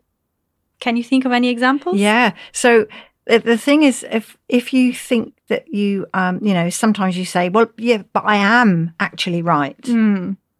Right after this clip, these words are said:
Speaker 2: What we have to remember is that we have an opinion.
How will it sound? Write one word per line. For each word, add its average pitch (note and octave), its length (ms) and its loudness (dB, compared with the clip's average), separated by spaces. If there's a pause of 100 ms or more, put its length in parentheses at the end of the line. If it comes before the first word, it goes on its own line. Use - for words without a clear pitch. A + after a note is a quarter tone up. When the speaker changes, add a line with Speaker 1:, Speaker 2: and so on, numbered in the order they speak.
(180)
Speaker 2:
What - 160 -10
we D#4 80 -2
have D#4+ 140 -4
to B3 100 -8
remember G3+ 680 0
is F#3+ 240 -4
that - 160 -6
we G3+ 160 -2
have F#3+ 360 -6
an F#3+ 100 -2
opinion. E3+ 760 -4